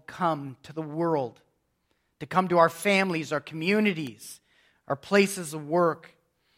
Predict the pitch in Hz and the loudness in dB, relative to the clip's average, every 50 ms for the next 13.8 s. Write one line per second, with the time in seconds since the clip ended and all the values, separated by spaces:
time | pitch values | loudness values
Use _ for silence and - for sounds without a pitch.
0 | _ _ _ _ _ _ _ _ _ _ _ _ _ _ - 139 143 139 147 143 | _ _ _ _ _ _ _ _ _ _ _ _ _ _ -12 -10 -10 -8 -6 -8
1 | - - 180 175 180 185 165 156 139 - - - 180 170 156 139 - _ - _ | -6 -4 0 0 2 2 0 -2 -6 -8 -6 -4 -2 -2 -2 -2 -6 _ -20 _
2 | _ _ _ - - 139 139 131 143 147 165 165 143 147 143 - - - - - | _ _ _ -14 -14 -14 -12 -12 -10 -10 -10 -10 -10 -12 -14 -14 -14 -14 -6 -2
3 | 160 147 139 127 123 110 - - - _ _ _ _ _ - 147 143 151 - - | 0 2 2 0 -2 -6 -12 -20 -20 _ _ _ _ _ -10 -8 -6 -8 -8 -6
4 | - 175 165 160 151 156 165 170 175 185 180 160 - - 151 143 147 151 156 156 | -2 0 0 0 0 -2 -4 -2 2 2 2 2 0 -10 -10 -4 0 0 0 0
5 | 151 156 143 139 135 139 139 - - - 143 135 127 127 _ _ _ _ _ _ | -2 -6 -4 -4 -4 -4 -4 -10 -16 -12 -12 -12 -14 -14 _ _ _ _ _ _
6 | _ _ _ _ - 135 131 127 127 127 127 127 127 123 117 107 - - _ _ | _ _ _ _ -12 -10 -8 -6 -4 -2 0 -2 -2 -2 -4 -10 -14 -20 _ _
7 | _ _ _ _ _ _ _ _ _ _ - 170 185 170 165 - - - 202 190 | _ _ _ _ _ _ _ _ _ _ -4 -2 -2 -2 -4 -8 -8 -4 -4 -4
8 | 190 - 160 156 160 165 180 170 - 170 151 147 143 - - - 175 175 165 151 | -4 -4 -6 -2 0 0 0 -2 -4 -10 -8 -8 -10 -10 -8 -4 -2 -2 -2 -2
9 | 156 - 147 143 147 147 147 147 151 147 143 143 143 143 139 135 131 127 127 135 | -6 -8 -8 -6 -4 -2 -2 -2 -2 -4 -6 -8 -12 -10 -10 -10 -10 -10 -8 -6
10 | 147 165 170 175 165 151 143 127 - _ _ _ _ _ _ _ _ _ _ _ | -2 0 0 2 2 0 0 -4 -10 _ _ _ _ _ _ _ _ _ _ _
11 | - 127 _ _ - 160 165 190 196 185 - - 143 131 - - 139 143 151 160 | -20 -20 _ _ 2 6 6 6 6 4 -2 -10 -12 -12 -12 -12 -8 -4 -2 -2
12 | 156 151 131 131 127 135 143 170 190 190 175 147 - - 131 127 139 156 170 175 | -2 -2 -6 -8 -14 -8 -4 -4 -2 -2 -4 -6 -10 -14 -14 -8 -4 0 0 2
13 | 175 165 151 135 127 147 156 156 156 139 - - - - _ | 2 0 -2 -2 -2 2 2 4 4 2 0 -4 -18 -20 _